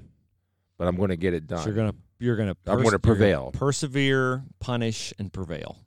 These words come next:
Speaker 2: Yes.
Speaker 1: F-, and for what? What's the win? What's the win at the end of the
Speaker 2: You,
Speaker 1: game?
Speaker 2: uh, you accomplished your goal. That's the win. Where are you headed this week, by the way? What's your game this week?
Speaker 1: Uh,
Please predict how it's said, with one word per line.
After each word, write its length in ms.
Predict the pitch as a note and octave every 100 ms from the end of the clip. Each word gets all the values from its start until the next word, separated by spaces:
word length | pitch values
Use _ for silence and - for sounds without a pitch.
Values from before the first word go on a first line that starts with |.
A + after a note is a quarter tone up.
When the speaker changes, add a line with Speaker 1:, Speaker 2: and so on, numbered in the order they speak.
| -
Speaker 2:
Yes. 360 | F2 - - -
Speaker 1:
F-, 100 | -
and 200 | G2 F#2+
for 160 | - G2
what? 240 | G2 F#2+ _ - - _
What's 240 | G2+ -
the 100 | -
win? 380 | F#2 E2+ D2+ D2+ - _ _ _ _ _
What's 200 | G2 G#2 -
the 80 |
win 200 | F#2+ F2+
at 120 | D#2+ -
the 120 | G#2
end 120 | F#2+
of 100 | F2+
the 60 | F2+
Speaker 2:
You, 60 | F2+
Speaker 1:
game? 80 |
Speaker 2:
uh, 320 | E2+ E2 D#2+ D#2+ -
you 140 | G#2 F#2+
accomplished 480 | - G2+ G2 A#2 C3
your 60 |
goal. 280 | A#2+ G#3 - _ _ -
That's 200 | G2 -
the 80 | A2
win. 220 | D#3+ A2 - - - - _ _ _ _
Where 120 | E3
are 40 | C4
you 80 | G#3
headed 240 | G3 F#3
this 200 | C#3 B2
week, 180 | G2 E2+
by 120 | - C#2
the 80 |
way? 140 | - D2+
What's 200 | G#2+ -
your 60 | G#2+
game 260 | A2+ G2
this 160 | D#2+ -
week? 240 | - F2+ _ _ _ _ _ _ _ _ _ -
Speaker 1:
Uh, 320 | F#2 E2 D#2